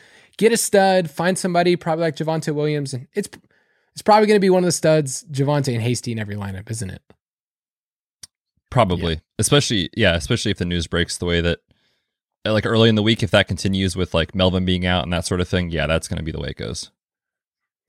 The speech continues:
Speaker 1: At wide receiver this week, Tyreek Hill's the top option. You have Diggs up there as well. But there's a lot of guys in the five, six K range that I think are gonna be worth it.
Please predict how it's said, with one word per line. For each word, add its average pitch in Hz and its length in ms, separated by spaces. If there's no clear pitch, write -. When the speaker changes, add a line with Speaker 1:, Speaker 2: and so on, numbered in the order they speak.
Speaker 1:
At 175 180
wide 170 220
receiver 214 460
this 175 260
week, 156 380
Tyreek 196 320
Hill's 185 380
the 147 80
top 160 340
option. 160 460
You 147 100
have 127 160
Diggs 151 320
up 147 160
there 135 140
as 123 160
well. 135 420
But 151 100
there's 170 140
a 170 60
lot 160 320
of 170 80
guys 160 320
in 151 60
the 143 40
five, 147 320
six 156 220
K 147 220
range 131 400
that 135 100
I 123 120
think 147 520
are 139 80
gonna 131 220
be 120 100
worth 139 360
it. 185 220